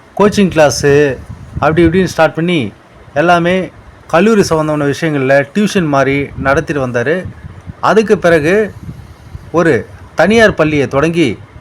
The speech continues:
அதாவது ட்வெல்த் வரைக்கும் இருக்கு. அது வந்து ரொம்ப, ரொம்ப சக்ஸஸ்ஃபுல்லா போயிட்டுருக்கு. அது மாத்திரம் இல்லாம இயற்கை விவசாயம்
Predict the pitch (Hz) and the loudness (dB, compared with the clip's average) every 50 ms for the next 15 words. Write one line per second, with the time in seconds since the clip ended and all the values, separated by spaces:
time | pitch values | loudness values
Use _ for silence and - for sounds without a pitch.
0 | - - - 143 170 170 - - 196 208 214 - 185 175 165 160 165 185 151 135 | -20 -12 -4 -4 -4 -2 0 2 2 2 2 2 0 0 0 0 -2 -2 -2 -2
1 | 101 113 98 - - - - - 131 139 147 147 156 170 156 143 147 165 160 165 | -2 -4 -8 -10 -12 -14 -8 -6 -4 -2 -2 -4 -2 -4 -4 -2 -2 -2 -2 0
2 | 165 143 - 147 143 - 185 160 - - - 165 160 - - 143 127 113 123 104 | -2 -2 -2 -4 -2 -2 -4 -4 -4 -4 -2 -2 -2 0 -2 -4 -4 -4 -8 -6
3 | - 143 175 190 190 - - - - - - - - - 127 143 170 196 208 202 | -4 -4 -4 -4 -8 -14 -20 -20 -20 -20 -20 -20 -8 -2 0 0 2 2 2 2
4 | 196 - 190 180 165 151 143 135 127 127 131 139 151 151 139 - - - - 156 | 2 2 0 -2 0 0 0 -2 -2 -2 -2 -2 -2 -2 -4 -6 -12 -20 -14 -2
5 | 143 170 208 226 220 220 214 180 151 156 143 117 - 135 135 127 127 120 110 95 | 0 2 2 2 2 2 0 2 2 0 0 0 0 0 0 0 0 -2 -4 -6
6 | - | -10